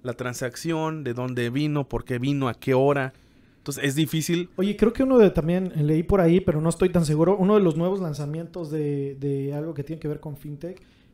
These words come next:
Speaker 2: esta semana fue que por WhatsApp tú ya puedes enviar dinero.
Speaker 1: Ah, ahí te va. Esto es bien interesante, porque, eh, hay un tema de inclusión financiera, ¿no? Y, y para algunos inclusión financiera es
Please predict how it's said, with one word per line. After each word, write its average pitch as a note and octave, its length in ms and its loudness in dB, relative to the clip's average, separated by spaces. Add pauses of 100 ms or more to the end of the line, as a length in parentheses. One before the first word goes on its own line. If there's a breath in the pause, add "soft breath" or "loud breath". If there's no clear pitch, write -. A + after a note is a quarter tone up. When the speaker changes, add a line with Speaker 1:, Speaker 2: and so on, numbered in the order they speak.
(160)
Speaker 2:
esta D#3+ 280 -6
semana D#3+ 460 -6
fue E3 200 -8
que - 140 -14
por - 160 -2
WhatsApp E3+ 360 -2
tú F3+ 100 -2
ya E3+ 140 -2
puedes E3 200 -6
enviar D#3 260 -6
dinero. D3+ 380 -8 (560 soft breath)
Speaker 1:
Ah, G#3 240 -8
ahí F#3+ 100 -2
te G3 140 -2
va. F#3+ 180 -2 (460 soft breath)
Esto F3 200 -6
es F3+ 60 -6
bien F#3+ 140 -2
interesante, F3+ 480 -6 (340)
porque, C#3 460 -4 (500 soft breath)
eh, - 140 -20 (640)
hay G#3 160 -2
un F#3+ 100 -2
tema G3 220 2
de F3 80 4
inclusión D3 340 0
financiera, C3+ 540 -6
¿no? E3+ 320 -8 (420 soft breath)
Y, D#3 640 -4 (260)
y D#3 140 -2
para D3+ 240 4
algunos F#3 460 4
inclusión D#3 340 -4
financiera D#3 640 -2
es C#3 300 -4